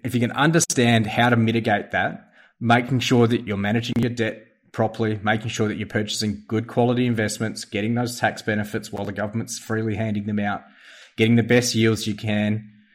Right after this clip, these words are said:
making sure all of your financial planning and your insurances is all up, up to date, and setting up all of your ducks in order.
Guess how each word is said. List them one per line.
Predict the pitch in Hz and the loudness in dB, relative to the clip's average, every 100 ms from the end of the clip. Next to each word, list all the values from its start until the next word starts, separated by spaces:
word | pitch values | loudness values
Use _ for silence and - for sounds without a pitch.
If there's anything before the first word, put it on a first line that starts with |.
| _ 110 | _ 2
making | 120 117 117 | 2 2 -2
sure | - 113 | 2 4
all | 113 | 4
of | 117 | 4
your | 117 - | 0 2
financial | 110 107 107 110 | 2 2 -2 -6
planning | - 107 104 107 107 | -2 0 2 0 0
and | 101 | -2
your | 98 95 | -4 -4
insurances | 90 - 104 104 104 95 | -4 -4 -2 -4 -6 -8
is | 98 101 | -8 -4
all | 104 | -2
up, | 104 - | -2 -2
up | 107 98 | -6 -6
to | 98 | -6
date, | 104 101 110 - _ _ - - | -2 -2 -2 -10 _ _ -18 -4
and | 113 | -2
setting | 110 123 120 | 2 4 4
up | 113 - - | 2 -2 -4
all | 127 135 | 0 0
of | 120 | 0
your | 104 | 0
ducks | 107 107 - | 0 -2 -4
in | 95 101 | -4 -2
order. | 113 82 120 | -4 -4 -8